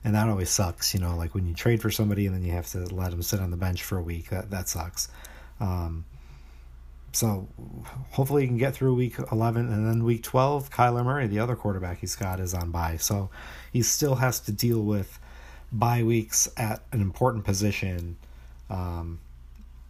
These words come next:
we'll see how, we'll see how this next string of games goes. You know, he's on a one game, you know, winning streak right now, so he'd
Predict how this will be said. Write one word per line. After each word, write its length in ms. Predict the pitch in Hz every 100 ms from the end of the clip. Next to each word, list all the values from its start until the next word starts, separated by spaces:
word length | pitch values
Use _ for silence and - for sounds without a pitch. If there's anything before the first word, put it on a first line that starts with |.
| - - - - - -
we'll 140 | 127 135
see 140 | 143
how, 140 | 135 139
we'll 220 | 135 - -
see 180 | - 139
how 140 | 127
this 360 | 123 - - -
next 680 | 123 113 110 107 - - -
string 320 | - 123 117
of 100 | 101
games 320 | 113 113 101
goes. 560 | 107 117 123 110 107 107
You 80 |
know, 160 | 98 101
he's 500 | 98 110 104 95 - - - - - - - - - - - - - - - - - - - - - - - - - - - - - 110 123 - -
on 160 | 117
a 60 | 127
one 240 | 120 120
game, 560 | 123 123 117 117 107 -
you 100 | 131
know, 80 | 110
winning 220 | 107 110
streak 280 | 104 117 101
right 140 | 107
now, 280 | 110 107 101
so 140 | - 101
he'd 280 | 95 95